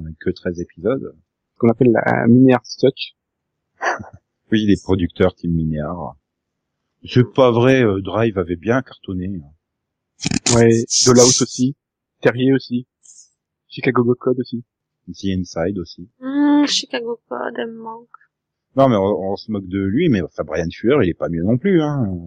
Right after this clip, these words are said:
Speaker 1: Je veux dire, euh, le pauvre, euh, bah, Dead Like Me, ça fait, euh, vingt-trois épisodes ou quelque chose comme ça, vingt-cinq. Wonder Falls, bah, hein. Pushing Daisies, Mockingbird Lane, bon, bah, c'était un, c'était un très sympa pilote, hein, mais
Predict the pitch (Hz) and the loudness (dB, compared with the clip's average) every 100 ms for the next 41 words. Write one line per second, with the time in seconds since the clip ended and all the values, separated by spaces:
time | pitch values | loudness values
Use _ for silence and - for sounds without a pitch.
0 | 85 82 _ 85 131 127 73 64 60 _ | -16 -20 _ -6 -2 0 -2 -6 -14 _
1 | _ _ _ _ _ _ - - 165 151 | _ _ _ _ _ _ -18 2 4 4
2 | 80 73 67 _ _ _ _ _ _ _ | 0 -6 -8 _ _ _ _ _ _ _
3 | _ 78 85 92 95 92 117 113 - - | _ -4 -2 2 0 2 2 2 0 -6
4 | 85 80 76 87 - 92 - 98 156 143 | -2 -2 0 0 0 0 -2 2 4 4
5 | - - 87 - 90 147 107 - 151 170 | -2 -10 -10 -8 -6 -2 -2 0 -2 -4
6 | _ _ _ _ _ _ _ 101 104 98 | _ _ _ _ _ _ _ 4 4 4
7 | - 113 98 - 67 69 117 180 _ _ | 0 0 2 0 -4 -2 0 0 _ _
8 | 117 - 120 110 107 117 110 87 - _ | -2 2 4 4 4 2 0 -4 -10 _
9 | 101 101 - 101 95 85 101 95 82 87 | 2 2 2 2 2 2 0 0 -2 -6
10 | - 64 52 - - - 67 71 - - | -6 -10 -12 -20 -20 -14 -14 -14 -20 -20
11 | - 82 - 151 - 101 107 - 202 226 | -8 -8 -2 0 0 0 0 2 2 4
12 | 170 139 95 90 87 80 78 | 4 4 2 0 -2 -8 -8